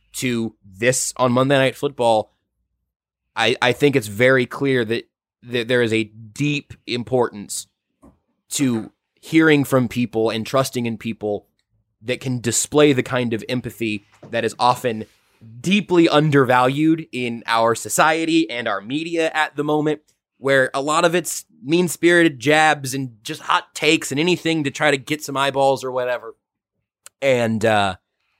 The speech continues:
it was, it was horrifying, eh, but also a, a little bit encouraging whenever the, the people who were rising to the moment there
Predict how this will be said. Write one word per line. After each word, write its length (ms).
it 100
was, 360
it 100
was 160
horrifying, 1120
eh, 280
but 140
also 500
a, 420
a 80
little 300
bit 260
encouraging 800
whenever 520
the, 160
the 120
people 340
who 80
were 100
rising 360
to 60
the 80
moment 340
there 340